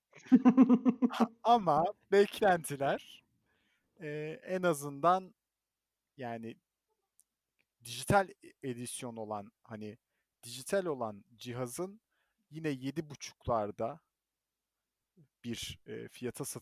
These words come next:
Speaker 1: Oy,
Speaker 2: satılacağı
Speaker 1: oy, oy, oy. Ben nerelere
Speaker 2: şüphesi
Speaker 1: gidem?
Speaker 2: var. Eee,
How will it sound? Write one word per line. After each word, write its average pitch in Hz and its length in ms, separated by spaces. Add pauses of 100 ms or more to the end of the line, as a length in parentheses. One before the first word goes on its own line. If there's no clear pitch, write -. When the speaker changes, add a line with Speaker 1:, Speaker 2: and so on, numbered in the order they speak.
Speaker 1:
Oy, 139 300
Speaker 2:
satılacağı - 0
Speaker 1:
oy, 147 260
oy, 143 240
oy. 143 120 (580)
Ben 143 240
nerelere 131 500
Speaker 2:
şüphesi 117 60
Speaker 1:
gidem? 120 340 (400)
Speaker 2:
var. 160 380 (720)
Eee, 113 520